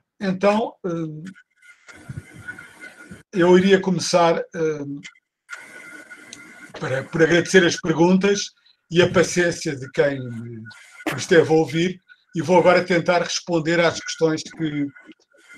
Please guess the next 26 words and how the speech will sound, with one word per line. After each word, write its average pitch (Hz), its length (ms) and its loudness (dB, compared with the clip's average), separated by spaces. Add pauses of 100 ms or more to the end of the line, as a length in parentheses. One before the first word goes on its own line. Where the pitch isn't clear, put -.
que 156 120 -4
colocaram. 147 560 -6 (640)
Ah, 170 640 4 (920)
a 170 240 -2
Cristiane, 180 840 2 (160)
Cristiana, 160 720 -4 (420)
eh, 139 240 -8
Zecchinelli 165 840 0
perguntou-me, 170 720 -2 (440)
eh, 151 520 -2 (440)
se - 120 0
eu 180 80 0
poderia 180 240 0
explicar 175 460 0
o 165 60 2
último 185 400 0
parágrafo 160 580 2
do 151 100 0
Alvará 156 380 0
de 127 120 -8
mil 165 120 -2
setecentos 160 500 -6
e 143 60 -8
sessenta 160 360 -2
e 127 160 -6
um. 110 140 -10